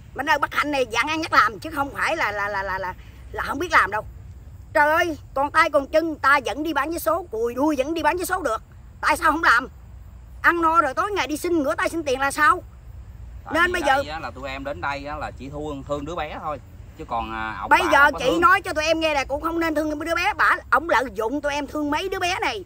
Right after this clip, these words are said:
Speaker 1: đứa bé này. Nên ổng mới ra tay để, để hành xử với những cái em truyền thông này. Nên chị không chấp nhận cái đó. Chị là Mạnh Thường Quân nha.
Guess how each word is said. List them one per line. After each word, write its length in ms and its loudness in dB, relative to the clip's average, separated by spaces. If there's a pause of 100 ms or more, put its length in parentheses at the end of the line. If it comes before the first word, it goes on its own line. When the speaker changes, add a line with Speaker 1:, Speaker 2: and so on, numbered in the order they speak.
(100)
Speaker 1:
đứa 100 -8
bé 140 0
này. 240 -2 (420)
Nên 300 0
ổng 320 -4
mới 220 0
ra 220 4
tay 320 2
để, 180 -4 (480)
để 220 -2
hành 340 -6
xử 380 -6
với 140 2
những 240 -2
cái 100 -6
em 120 -2
truyền 140 -8
thông 140 -6
này. 220 -4 (540)
Nên 160 -2
chị 120 2
không 220 -4
chấp 120 -6
nhận 240 -4
cái 100 -4
đó. 140 6 (120)
Chị 160 -2
là 80 2
Mạnh 180 0
Thường 140 0
Quân 180 4 (240)
nha. 340 0